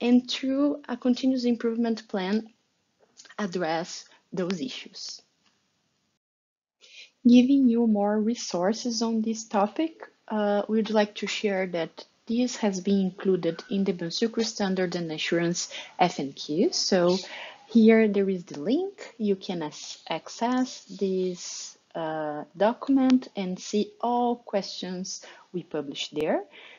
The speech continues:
So as I mentioned, there is one question about,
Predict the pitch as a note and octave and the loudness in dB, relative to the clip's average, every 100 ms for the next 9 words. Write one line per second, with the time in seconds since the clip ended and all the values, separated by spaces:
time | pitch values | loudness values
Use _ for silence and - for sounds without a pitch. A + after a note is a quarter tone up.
0 | _ - - G#3+ G#3 G3+ G3+ G3+ - G#3 | _ -10 0 2 4 4 4 2 2 0
1 | F#3+ F#3+ G#3+ A3 A3 A#3 A3+ A#3+ - _ | 2 2 4 4 2 -2 -4 -4 -8 _
2 | _ - F#3+ F#3 F3+ F3 E3+ D#3+ - F#3 | _ -6 -4 -4 -4 -8 -8 -8 -8 -8
3 | E3+ D#3+ C#3+ C#3 C#3 - | -8 -6 -6 -6 -8 -16